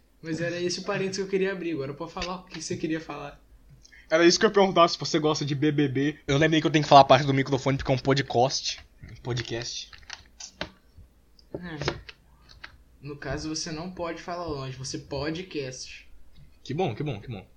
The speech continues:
Speaker 1: Eu sei que você, você gostou muito da minha piada.
Speaker 2: Abel, o que que você achou do filme do Sonic?
Speaker 1: Não vi, infelizmente, cara. Você viu?
Speaker 2: Ca-,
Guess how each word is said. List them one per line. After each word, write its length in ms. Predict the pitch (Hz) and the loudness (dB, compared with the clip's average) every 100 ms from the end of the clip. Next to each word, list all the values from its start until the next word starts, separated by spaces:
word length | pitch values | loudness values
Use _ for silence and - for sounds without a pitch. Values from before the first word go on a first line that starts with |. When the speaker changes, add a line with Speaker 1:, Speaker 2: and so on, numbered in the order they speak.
| _ _ - - - - - 131 127 | _ _ -20 -20 -20 -20 -20 -20 -20
Speaker 1:
Eu 180 | 127 | -18
sei 240 | 127 - 127 | -16 -14 -12
que 80 | - | -12
você, 380 | 143 135 139 127 | -10 -10 -12 -16
você 140 | - | -18
gostou 280 | 123 127 127 | -18 -16 -16
muito 220 | 123 135 | -14 -14
da 80 | 135 | -14
minha 320 | 135 131 131 - _ - - - - | -14 -16 -18 -20 _ -20 -20 -20 -20
piada. 240 | 120 113 120 | -18 -16 2
Speaker 2:
Abel, 200 | - 214 | 8 10
o 40 | 208 | 8
que 120 | 247 | 6
que 60 | - | 4
você 80 | |
achou 220 | 254 220 226 | 6 6 4
do 80 | 196 | 2
filme 200 | 202 180 | 2 2
do 80 | 156 | 0
Sonic? 520 | - 143 113 113 - - - - - - | 0 0 -2 -8 -14 -20 -20 -20 -20 -18
Speaker 1:
Não 220 | - 185 185 | -10 -8 -6
vi, 400 | 147 180 180 165 | -6 -6 -8 -12
infelizmente, 720 | 175 165 160 143 143 143 - | -12 -10 -8 -8 -10 -12 -12
cara. 240 | 123 117 | -12 -10
Você 140 | - | -10
viu? 200 | 156 196 196 - _ _ _ _ - 131 _ _ _ - _ _ _ _ | -6 -6 -8 -14 _ _ _ _ -18 -18 _ _ _ -20 _ _ _ _
Speaker 2:
Ca-, 100 | - | -18